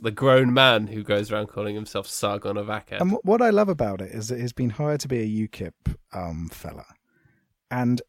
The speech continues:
Speaker 2: he's, he's, like, notorious in YouTube circles for being an absolute bullshitter who doesn't know <laughs> what he's talking about. Um, he's not like Jordan Peterson, where, where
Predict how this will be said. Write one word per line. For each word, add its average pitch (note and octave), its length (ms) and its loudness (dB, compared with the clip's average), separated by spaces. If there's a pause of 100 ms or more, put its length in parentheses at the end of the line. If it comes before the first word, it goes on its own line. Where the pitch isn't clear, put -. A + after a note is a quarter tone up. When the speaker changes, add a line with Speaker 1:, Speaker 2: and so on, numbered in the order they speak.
Speaker 2:
he's, G#3 440 -2
he's, A3 480 0
like, D3 360 0
notorious C#3 1000 0
in A#2 220 -2
YouTube A#2 380 -2
circles G2 400 -8
for A2+ 140 -4
being G#2+ 260 -2
an A2 100 -2
absolute A2+ 460 -6
bullshitter G#2 560 -2
who F2 80 -8
doesn't G#2 240 -4
know G#2+ 120 -2
<laughs> - 80 -4
what E3+ 120 8
he's B2+ 140 -4
talking C3+ 400 -2
about. D3+ 380 -4 (1300)
Um, D3+ 220 0 (180)
he's E3+ 220 4
not G#3+ 160 4
like D#3+ 200 2
Jordan D3 360 6
Peterson, C#3+ 500 0
where, G2+ 340 -4
where G#2 280 -4